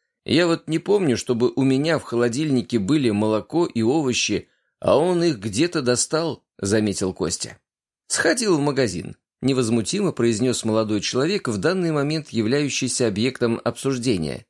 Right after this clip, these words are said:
нарезая омлет на ровные кусочки и отправляя их в рот. «Мне же надо было чем-то питаться, пока я тут жил один, ожидая твоего возвращения,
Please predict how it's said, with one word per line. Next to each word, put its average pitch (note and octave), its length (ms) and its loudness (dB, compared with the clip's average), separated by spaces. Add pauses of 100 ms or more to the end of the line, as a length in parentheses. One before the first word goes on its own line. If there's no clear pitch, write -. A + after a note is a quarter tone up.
(180)
нарезая B2 540 4
омлет C#3+ 360 -4
на B2+ 140 2
ровные E3+ 340 -4
кусочки - 600 -4
и E3+ 220 -2
отправляя A#2+ 600 0
их - 340 -8
в F#2+ 80 -6
рот. D#2 380 -8 (100)
«Мне A#2+ 400 2
же C3+ 140 0
надо C#3 260 0
было B2 220 0
чем-то A#2 380 -2
питаться, B2 520 0
пока A#2 320 2
я G#2+ 120 4
тут A2 180 -4
жил A#2 240 0
один, A2 480 0
ожидая A2 500 0
твоего A2 380 -2
возвращения, G2 840 -2